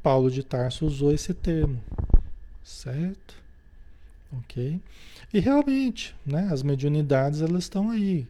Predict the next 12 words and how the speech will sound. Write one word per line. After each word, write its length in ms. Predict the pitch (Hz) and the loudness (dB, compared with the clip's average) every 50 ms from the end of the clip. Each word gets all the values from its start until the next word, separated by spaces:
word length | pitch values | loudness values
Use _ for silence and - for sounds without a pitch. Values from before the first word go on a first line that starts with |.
| - - - - - - - - - - - - - - - - | -12 -18 -20 -20 -20 -20 -20 -20 -20 -20 -20 -20 -20 -18 -12 -6
Às 200 | 151 139 123 127 | -4 -2 2 2
vezes 140 | 151 156 | 2 2
você 100 | - - | 2 0
tem 160 | - - 247 247 | 0 0 2 2
um 160 | 240 233 208 | 4 6 6
médium 480 | 170 156 147 151 165 175 175 220 220 | 8 8 8 8 8 6 8 6 6
que 100 | 214 - | 4 4
tem 220 | - - 208 190 185 | 0 2 4 4 4
vários 800 | 147 131 151 175 220 254 269 262 254 226 175 170 156 151 - | 6 4 4 4 4 2 0 0 0 0 2 2 0 0 -2
tipos 380 | - - - 160 139 - 156 135 | -6 -4 -4 -4 -2 -2 -2 -2
de 100 | 131 139 | 0 0
mediunidades. 1160 | 135 135 127 123 120 127 131 131 127 123 123 120 113 110 117 120 120 - - - - - - | 0 0 0 -2 -2 -2 -2 -2 -2 -2 -4 -4 -6 -6 -10 -12 -14 -16 -16 -18 -18 -20 -20